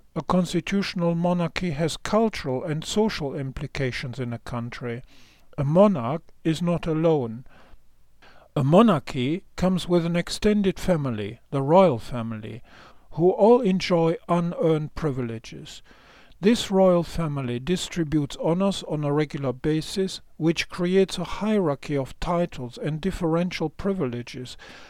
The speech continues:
granting the title holders access to societal resources from which the majority of the population is excluded. When Napoleon declared himself emperor,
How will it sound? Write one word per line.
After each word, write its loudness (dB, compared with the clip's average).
granting 2
the -2
title 2
holders -2
access 0
to -8
societal -2
resources -6
from 2
which 0
the -4
majority 2
of -4
the -8
population -4
is -6
excluded. -8
When 4
Napoleon 2
declared 2
himself -2
emperor, 0